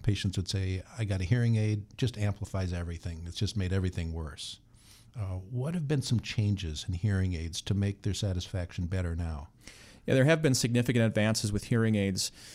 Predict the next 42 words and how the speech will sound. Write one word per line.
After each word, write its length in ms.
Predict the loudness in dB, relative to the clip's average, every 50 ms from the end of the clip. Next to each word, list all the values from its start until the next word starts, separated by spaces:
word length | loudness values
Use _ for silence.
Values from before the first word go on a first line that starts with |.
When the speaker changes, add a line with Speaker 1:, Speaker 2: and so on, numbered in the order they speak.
| -20 -20 -20 -20 -20 -14 -4 2
Speaker 2:
Um, 280 | 4 4 4 4 2
one 160 | 2 2 2 4
of 40 |
the 80 | 6 4
advances 580 | 4 4 4 2 4 2 2 2 2 2 2 2
is 160 | 2 2 2
a 80 | 0
switch 300 | 0 0 2 0 0 2
from 140 | 2 2 2
analog 460 | 4 4 4 4 4 4 4 2 2 0
to 60 | 0
dig-, 400 | 0 2 2 2 2 0 -2 -2
digital 240 | -2 0 0 2 2
hearing 240 | 4 4 4 4 4
aids. 140 | 4 4
And 80 | 2 2
with 120 | 2 2
that, 200 | 2 2 2 2
you 100 | 2 2
have 160 | 2 2 2 2
a 20 |
lot 200 | 2 2 2 2
of, 40 | 0 -2 -6 -10 -8
uh, 180 | -6 -6 -6
abil-, 320 | -4 0 2 4 4 4 2
ability 280 | 2 2 4 4 4 4
to 60 | 4
mani-, 240 | 4 4 2 2 0 -2
man-, 240 | -2 -2 -2 -4 -2 -2
uh, 160 | 0 2 2
manipulate 380 | 2 2 2 2 2 2 2 2
the 60 | 2
signal. 420 | 0 2 2 2 2 2 2 0
So 160 | 0 0 0 2
there's 220 | 2 2 0 0
filters 520 | -2 -2 0 0 0 0 0 0 0 2
you 80 | 0 0
can 140 | 0 0 0
use. 320 | 0 -2 -2 -2 0 0
You 80 | 0 0
can 120 | 2 2
use, 300 | 4 4 4 2 2 0